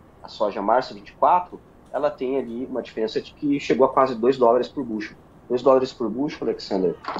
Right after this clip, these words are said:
se for considerar, é, em dólar por saca, eu tô falando de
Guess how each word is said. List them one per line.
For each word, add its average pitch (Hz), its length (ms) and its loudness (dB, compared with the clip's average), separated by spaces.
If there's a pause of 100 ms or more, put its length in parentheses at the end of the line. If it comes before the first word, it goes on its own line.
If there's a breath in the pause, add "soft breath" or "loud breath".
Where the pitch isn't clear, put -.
se - 100 -20
for 104 120 2
considerar, 107 720 6 (440)
é, 92 680 2 (440)
em 107 120 0
dólar 107 380 6
por 98 120 -10
saca, 135 540 -2 (360)
eu - 60 -18
tô 120 120 -12
falando 123 600 -2 (140)
de 117 300 -6